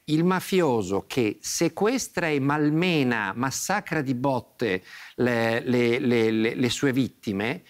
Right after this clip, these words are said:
e poi queste vittime, quando vengono liberate, cosa fanno? Denunciano il mafioso. Ma stiamo scherzando? Che mafioso sarebbe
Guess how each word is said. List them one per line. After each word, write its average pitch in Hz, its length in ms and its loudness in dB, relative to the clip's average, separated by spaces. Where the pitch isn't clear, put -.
e 190 120 0
poi 190 260 0
queste 170 320 0
vittime, 240 400 2
quando 123 300 0
vengono 131 400 0
liberate, 156 720 0
cosa 170 240 0
fanno? 92 460 -6
Denunciano 120 600 2
il 127 80 0
mafioso. 127 520 2
Ma 82 80 -8
stiamo 87 280 -8
scherzando? 95 600 -4
Che 135 140 -2
mafioso 139 480 2
sarebbe 107 520 0